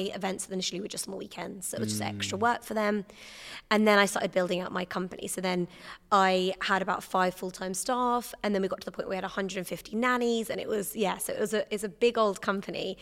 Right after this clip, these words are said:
Speaker 2: Wow.
Speaker 1: um, at its peak. So, yeah.
Speaker 2: What would you say has been the highlight as you were growing that company?
Speaker 1: Um, the impact I was making.
Speaker 2: Yeah.
Speaker 1: Always the impact I'm making. I think one of the, the highlights of my career was when I did a pop-up at WeWork. So I,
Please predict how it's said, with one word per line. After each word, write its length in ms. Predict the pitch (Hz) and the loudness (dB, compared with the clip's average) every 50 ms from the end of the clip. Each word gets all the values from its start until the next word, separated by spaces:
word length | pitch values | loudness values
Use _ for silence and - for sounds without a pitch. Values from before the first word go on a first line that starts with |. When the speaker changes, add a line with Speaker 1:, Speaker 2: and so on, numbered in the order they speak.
| - | -10
Speaker 2:
Wow. 180 | 196 185 185 85 - | -8 -8 -8 -2 0
Speaker 1:
um, 420 | 196 190 185 180 180 175 180 180 180 - - - | 2 2 2 2 2 0 -2 -4 -8 -10 -2 0
at 160 | 190 180 - | 0 0 0
its 120 | - - - | -4 -8 -10
peak. 400 | - - 196 165 - - - - - | -6 -4 -4 -4 -4 -6 -10 -14 -14
So, 160 | - - 180 | -8 -6 -4
yeah. 280 | 170 175 180 170 165 175 175 - - - | -2 -2 -2 -2 -4 -6 -10 -16 -12 -2
Speaker 2:
What 120 | - - 113 | 2 4 4
would 100 | 110 107 | 4 4
you 80 | 117 | 2
say 120 | 117 - 117 | 0 0 -2
has 100 | 107 92 | -2 -2
been 120 | 107 92 92 | -4 -4 -6
the 60 | 90 | -6
highlight 340 | 90 101 95 90 80 69 - - | -6 -6 -6 -8 -8 -10 -12 -12
as 160 | - 87 78 | -12 -12 -10
you 60 | 85 85 | -10 -10
were 60 | 85 | -10
growing 280 | 82 - 90 85 85 | -8 -8 -10 -8 -10
that 100 | 80 - | -10 -12
company? 280 | 85 90 85 - 85 76 87 92 - - _ _ _ _ _ _ _ _ _ _ _ _ _ | -12 -12 -12 -12 -12 -14 -14 -16 -20 -20 _ _ _ _ _ _ _ _ _ _ _ _ _
Speaker 1:
Um, 720 | - 202 190 190 185 185 190 190 185 180 180 180 180 190 - - - - - | 4 6 6 6 6 6 4 2 0 0 -2 -2 -4 -6 -12 -16 -20 -8 -2
the 120 | 190 190 | 0 2
impact 320 | 185 180 - - - - | 2 2 0 -4 -6 -6
I 40 | - - | -8 -12
was 120 | - - | -12 -12
making. 300 | - - - - - 180 - _ _ _ | -16 -16 -18 -20 -20 -20 -20 _ _ _
Speaker 2:
Yeah. 100 | - 87 82 85 92 - _ _ _ - | -14 -12 -12 -12 -14 -18 _ _ _ 4
Speaker 1:
Always 380 | 220 208 202 196 190 180 170 | 6 6 6 8 6 6 4
the 80 | - - | 2 -2
impact 300 | 190 175 - - - - | -4 -4 -4 -6 -6 -6
I'm 80 | 185 | -8
making. 240 | 170 175 190 - 240 | -8 -8 -10 -8 -10
I 40 | 196 | -6
think 220 | 170 - 190 - - | -4 -2 -4 -4 -4
one 240 | 202 202 208 214 214 | -2 0 2 2 2
of 120 | 208 180 | 2 2
the, 200 | 196 190 185 190 - | 0 0 0 0 -2
the 80 | - | -4
highlights 600 | 175 - - - - - 202 190 185 175 - - | -6 -6 -6 -2 2 2 4 4 4 2 0 -4
of 60 | 175 175 | -6 -6
my 140 | 170 165 | -6 -6
career 500 | 160 - - - 170 165 165 180 226 269 | -8 -10 -8 -4 -4 -2 0 0 -2 -2
was 220 | 262 208 175 - - | -4 -6 -8 -4 -4
when 100 | 180 175 | -2 -2
I 80 | 175 | -2
did 100 | 175 185 | -2 -4
a 40 | 180 | -8
pop-up 440 | - - - 185 - - 165 156 - - | -6 -6 -6 -6 -4 -4 -6 -6 -4 -4
at 180 | - 175 160 - - - - _ _ | -4 -4 -4 -6 -12 -20 -20 _ _
WeWork. 600 | - 185 185 180 175 180 202 208 262 302 - - - - - - - - - - | -2 0 0 2 0 0 -2 -2 -4 -4 -8 -14 -20 -20 -20 -20 -20 -20 -18 -12
So 220 | - - - 190 180 | -4 0 2 4 4
I, 240 | 180 185 180 185 | 6 6 4 2